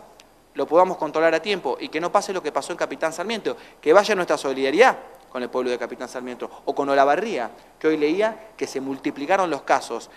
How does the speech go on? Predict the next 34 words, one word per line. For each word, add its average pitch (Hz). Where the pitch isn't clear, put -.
eh, -
por 135
cin-, 220
por 139
seis 226
veces 240
en 135
cinco 185
días. 196
Y 127
ni 127
hablar 151
otro, 190
otros 151
lugares 147
del 127
conurbano. 123
Em, 135
la 147
reunión 185
de 220
ayer, 196
en 120
la 117
reunión 135
de 147
ayer, 170
que 135
seguramente, 135
eh, 113
eh, 113
el 117
intendente 123
después 123